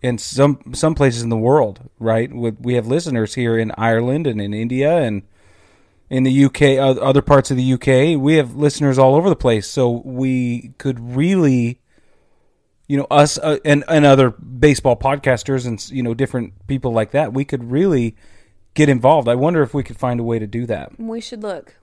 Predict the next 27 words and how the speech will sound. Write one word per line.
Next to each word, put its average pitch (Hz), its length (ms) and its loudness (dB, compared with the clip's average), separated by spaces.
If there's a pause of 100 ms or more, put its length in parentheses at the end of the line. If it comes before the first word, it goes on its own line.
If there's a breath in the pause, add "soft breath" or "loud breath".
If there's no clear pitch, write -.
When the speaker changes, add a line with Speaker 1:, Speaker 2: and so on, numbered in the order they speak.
(100)
Speaker 2:
We 226 180 -8
will 214 120 -6
keep 208 300 -20
you 202 100 -12
guys 190 240 -14
posted 175 480 -18
on 156 160 -16
that. 156 320 -18
Speaker 1:
That 139 220 2
is 127 180 -2
a 127 60 -2
great 120 400 0
Speaker 2:
We 123 100 2
will 185 160 -4
find 175 300 -12
out. 156 220 -12 (720)
Speaker 1:
Yeah, 120 280 2
because 120 380 -2
if 143 100 -4
there's 170 220 -2
something 147 400 -2
we 127 160 0
can 147 160 -4
do 143 120 -2
to 143 80 -4
support 127 460 -6
this 127 400 -8